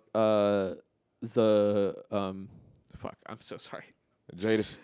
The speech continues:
Speaker 1: I
Speaker 2: Jada
Speaker 1: watched
Speaker 2: Pinkett
Speaker 1: the
Speaker 2: Smith?
Speaker 1: fucking, the South Park. If anyone watched the South Park, you know what I'm referencing
Speaker 2: Okay.
Speaker 1: here. But did you
Speaker 2: Jay,
Speaker 1: hear the
Speaker 2: I
Speaker 1: one?
Speaker 2: was about to say Jada Pinkett Smith.
Speaker 1: No, no, no. I mean, yeah, uh, that, that's a very public
Speaker 2: <laughs>
Speaker 1: polycule.
Speaker 2: Yo,
Speaker 1: I mean
Speaker 2: but, uh, nah. So I was just, but no, I was saying, like, yo, I'm single because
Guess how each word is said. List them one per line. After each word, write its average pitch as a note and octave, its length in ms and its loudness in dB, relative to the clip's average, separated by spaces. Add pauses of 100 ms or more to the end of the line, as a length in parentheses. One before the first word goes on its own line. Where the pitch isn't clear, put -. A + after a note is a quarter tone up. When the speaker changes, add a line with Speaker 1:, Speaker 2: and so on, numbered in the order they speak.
(100)
Speaker 1:
I G#2 40 -14
Speaker 2:
Jada B2+ 240 6
Speaker 1:
watched C#3 180 6
Speaker 2:
Pinkett - 40 -4
Speaker 1:
the C#3+ 40 0
Speaker 2:
Smith? C#3+ 120 2
Speaker 1:
fucking, B2 280 0
the B2 80 -4
South A#2 340 0
Park. G#2 180 -4
If A2 120 -2
anyone C#3+ 280 2
watched C3 200 6
the B2 60 -6
South A2 280 2
Park, G#2 200 0
you G#2+ 120 -6
know G#2 160 2
what G#2 180 0
I'm G2+ 120 0
referencing G2+ 440 -2
Speaker 2:
Okay. - 40 -4
Speaker 1:
here. G2 160 -4
But G2 160 -4
did G#2 140 -6
you A2 80 -2
Speaker 2:
Jay, A#2 80 4
Speaker 1:
hear A2+ 80 8
the A#2 40 10
Speaker 2:
I A#2+ 40 12
Speaker 1:
one? B2 140 10
Speaker 2:
was C#3 120 2
about G2 100 0
to E2+ 60 -4
say A2 140 4
Jada - 40 -2
Pinkett A2 180 0
Smith. C3+ 240 -2 (420)
Speaker 1:
No, F3+ 160 10
no, G#3 120 8
no. G3+ 280 6
I C3 120 6
mean, C3+ 200 4
yeah, C3 360 10
uh, G2+ 120 -2 (100)
that, C#3 300 10
that's D3+ 180 10
a E3 60 10
very D3+ 240 10
public D3 380 8
Speaker 2:
<laughs> - 20 -8
Speaker 1:
polycule. B2+ 580 6 (380)
Speaker 2:
Yo, A#2+ 260 4 (220)
Speaker 1:
I B2+ 160 8
mean C3 160 8
Speaker 2:
but, G#2 60 0
uh, G2+ 380 2 (760)
nah. B2+ 340 4
So - 240 2
I B2 140 4
was D3 160 2
just, - 300 -10
but C3+ 180 -2
no, E3 60 -6
I A#2+ 180 -2
was A#2+ 160 0
saying, B2+ 340 -2
like, A2 240 -2
yo, B2 160 2
I'm G2+ 200 0
single A#2 340 0
because G2 720 2